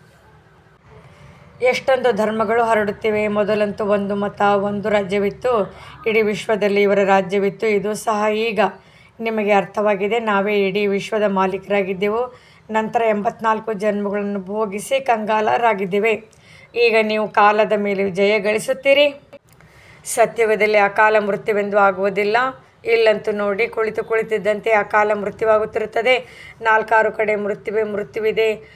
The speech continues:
ಅಲ್ಲಿ ಈ ರೀತಿ ಆಗುವುದಿಲ್ಲ. ದೀರ್ಘಾಯುಷ್ಯ ಇರುತ್ತದೆ. ಭಾರತದಲ್ಲಿ ಸುಖ, ಶಾಂತಿ, ಪವಿತ್ರತೆ ಇತ್ತು. ಒಂದೂರೈವತ್ತು ವರ್ಷಗಳು ಆಯುಷ್ಯಿತ್ತು. ಈಗ ನೋಡಿ, ಆಯುಷ್ಯು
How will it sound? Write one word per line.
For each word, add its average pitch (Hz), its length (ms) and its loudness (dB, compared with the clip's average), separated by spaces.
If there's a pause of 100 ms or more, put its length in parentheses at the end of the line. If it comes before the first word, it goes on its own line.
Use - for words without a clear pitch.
(160)
ಅಲ್ಲಿ 220 360 4
ಈ 226 120 4
ರೀತಿ 220 240 -2
ಆಗುವುದಿಲ್ಲ. 208 560 2 (600)
ದೀರ್ಘಾಯುಷ್ಯ 233 600 2
ಇರುತ್ತದೆ. 214 760 -2 (140)
ಭಾರತದಲ್ಲಿ 220 1000 0
ಸುಖ, - 360 -4 (520)
ಶಾಂತಿ, 233 520 0
ಪವಿತ್ರತೆ 220 600 2
ಇತ್ತು. 226 520 -2 (240)
ಒಂದೂರೈವತ್ತು 226 720 0
ವರ್ಷಗಳು 220 440 0
ಆಯುಷ್ಯಿತ್ತು. 247 800 0 (240)
ಈಗ 240 200 -2 (120)
ನೋಡಿ, 233 420 0 (340)
ಆಯುಷ್ಯು 247 760 2